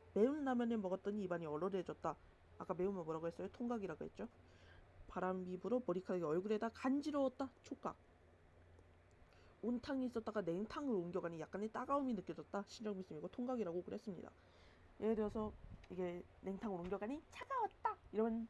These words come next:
냉각이겠죠. 따가움이 느껴지면은 통각이라고 신정미쌤이 그랬어요.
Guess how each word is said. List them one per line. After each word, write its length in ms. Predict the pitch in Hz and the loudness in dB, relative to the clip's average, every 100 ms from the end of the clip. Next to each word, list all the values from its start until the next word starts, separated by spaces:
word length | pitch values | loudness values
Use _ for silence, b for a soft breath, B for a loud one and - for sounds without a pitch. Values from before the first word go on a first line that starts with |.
| - | -4
냉각이겠죠. 680 | 190 208 226 165 160 - 208 - - - - - - - - - - - - - - - - - | -2 2 0 -2 -10 -10 -12 -14 -20 -20 -20 -20 -20 -20 -20 -20 -20 -20 -18 -18 -18 -18 -10 0
따가움이 480 | 240 302 339 311 220 | 2 6 4 4 2
느껴지면은 580 | 185 208 196 202 262 302 - | 4 2 2 -2 -4 -8 -12
통각이라고 640 | - 320 320 247 175 208 277 | -8 -2 -2 0 -2 -2 -6
신정미쌤이 640 | - 269 220 214 165 180 | -4 -2 0 0 -2 -4
그랬어요. 380 | - 208 - | -4 -4 -4